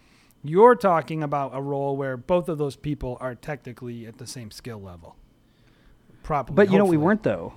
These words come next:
Speaker 2: We, we, we weren't, though. And that was kinda what made it work, was in, in some instances, shooting wider was a little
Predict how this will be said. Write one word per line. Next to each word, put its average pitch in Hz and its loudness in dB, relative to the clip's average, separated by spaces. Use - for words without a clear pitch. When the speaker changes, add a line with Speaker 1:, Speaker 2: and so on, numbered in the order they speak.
Speaker 2:
We, 175 4
we, 175 4
we 156 4
weren't, 180 -2
though. 101 -2
And 110 -2
that 139 2
was 131 -4
kinda 170 0
what 120 -2
made 117 -4
it 104 -12
work, 127 -8
was 117 -4
in, 123 -4
in 120 -4
some 127 -6
instances, 120 -8
shooting 123 -2
wider 104 -4
was 95 -6
a 95 -8
little 95 -8